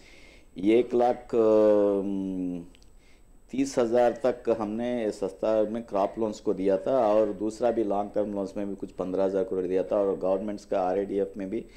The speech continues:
सस्ता में loans देता है। तो ये एक हमारा निरंतर प्रक्रिया है, हम करता ही रहता है।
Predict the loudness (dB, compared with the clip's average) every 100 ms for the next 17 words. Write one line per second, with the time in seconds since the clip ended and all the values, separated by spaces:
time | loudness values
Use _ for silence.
0 | -20 -20 -8 -6 -2 -2 -2 -2 -4 -4
1 | -4 0 -2 -2 -8 -20 -20 -2 2 2
2 | 2 2 2 4 2 2 0 2 2 2
3 | 2 0 0 -4 -4 -6 -4 2 4 4
4 | 2 -2 -6 -4 -4 2 2 2 0 0
5 | 0